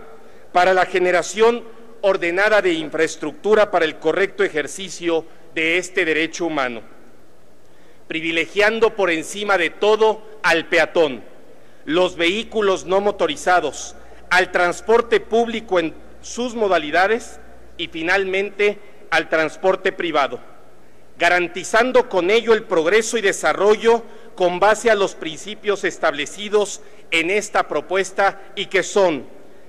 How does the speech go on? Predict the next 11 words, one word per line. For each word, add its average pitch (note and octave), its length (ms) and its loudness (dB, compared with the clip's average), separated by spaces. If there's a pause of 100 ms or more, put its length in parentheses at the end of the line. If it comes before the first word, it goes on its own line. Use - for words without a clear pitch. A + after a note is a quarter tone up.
la D#3 280 2
igualdad, G3 640 2 (680)
accesibilidad, G3 1040 0 (600)
disponibilidad G3 1120 0 (460)
y F3 140 -8
sustentabilidad. E3 1080 -2 (840)
Deseo F#3+ 320 2
resaltar G#3 640 2
que F#3+ 140 2
este G3 220 0
derecho F#3+ 520 2